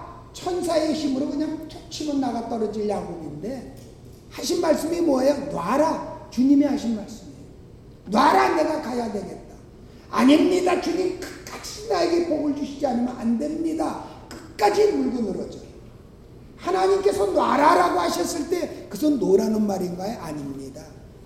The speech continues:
"조금만 더 힘내서 기도해봐라. 조금만 더 힘내서 부르짖어봐라."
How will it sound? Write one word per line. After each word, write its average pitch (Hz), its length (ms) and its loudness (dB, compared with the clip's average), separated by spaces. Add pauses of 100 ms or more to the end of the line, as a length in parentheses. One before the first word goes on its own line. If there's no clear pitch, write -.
"조금만 302 640 -6
더 240 140 -4
힘내서 233 580 -4
기도해봐라. - 640 -14 (840)
조금만 403 680 -4
더 370 120 -2
힘내서 339 540 -4
부르짖어봐라." 240 1040 -6